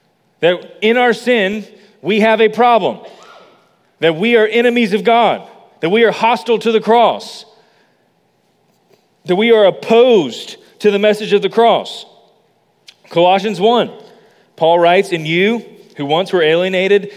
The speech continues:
and hostile in mind, doing evil deeds, he is now reconciled in his body of flesh by his death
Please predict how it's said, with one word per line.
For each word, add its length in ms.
and 180
hostile 580
in 220
mind, 460
doing 380
evil 400
deeds, 600
he 160
is 140
now 200
reconciled 840
in 180
his 140
body 400
of 80
flesh 500
by 280
his 180
death 400